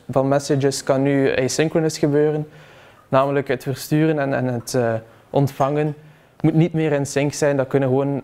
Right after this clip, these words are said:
eh, twee aparte processen zijn, die kunnen op hun eigen snelheid werken en zo verder. Dus wat gebeurt er dan ook als er een component niet mee kan? Geen probleem, je kunt uw message broker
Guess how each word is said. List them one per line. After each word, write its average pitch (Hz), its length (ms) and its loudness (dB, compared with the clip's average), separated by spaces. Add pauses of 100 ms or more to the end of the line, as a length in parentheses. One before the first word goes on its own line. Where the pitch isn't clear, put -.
eh, 127 140 -2
twee 156 260 0
aparte 151 340 -2
processen 143 480 -8
zijn, 135 200 -4
die 127 80 -4
kunnen 127 220 -2
op 117 100 -4
hun 127 140 0
eigen 131 240 0
snelheid 120 400 -2
werken 120 500 -4
en 135 200 0
zo 123 140 0
verder. 127 420 -4 (640)
Dus 135 140 0
wat 151 160 2
gebeurt 156 280 -6
er 151 60 -10
dan 151 160 -4
ook 156 140 -6
als 147 260 -4
er 156 60 -2
een 143 60 -2
component 127 420 -2
niet 131 140 -4
mee 151 140 0
kan? 180 340 -2 (540)
Geen 143 300 -2
probleem, 135 680 0
je 135 120 -2
kunt 156 260 0
uw 139 220 0
message 131 420 0
broker 160 540 -2